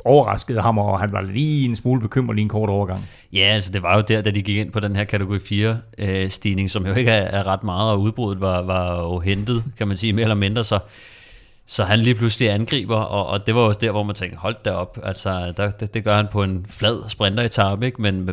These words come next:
Speaker 2: på en eller anden måde, synes jeg, det var, det var meget frækt. Altså, han, han er jo sådan lidt et, et, et legebarn på en eller anden måde, og, og en mand, som opsøger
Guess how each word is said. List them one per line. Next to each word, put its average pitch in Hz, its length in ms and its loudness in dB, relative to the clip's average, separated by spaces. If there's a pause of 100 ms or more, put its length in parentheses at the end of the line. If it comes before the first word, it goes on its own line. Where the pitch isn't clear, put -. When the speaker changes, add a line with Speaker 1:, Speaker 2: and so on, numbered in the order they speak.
Speaker 2:
på 104 80 2
en - 20 4
eller 143 140 2
anden 131 100 0
måde, 110 200 2
synes 113 180 -6
jeg, 110 80 -2
det 101 80 0
var, 92 160 0 (340)
det - 120 -8
var 95 60 0
meget 101 200 4
frækt. 101 340 2
Altså, 98 200 -4
han, 95 280 -2
han 95 180 -4
er 95 80 2
jo 110 80 2
sådan 107 180 -2
lidt 104 180 0
et, 107 240 -4
et, 95 220 -8
et 98 100 -6
legebarn 95 500 0
på 104 60 -2
en - 20 2
eller 98 120 0
anden 98 100 -2
måde, 98 400 2
og, 92 200 -4
og 92 80 -2
en 92 80 -2
mand, 95 220 -2
som 95 320 -2 (400)
opsøger 95 500 0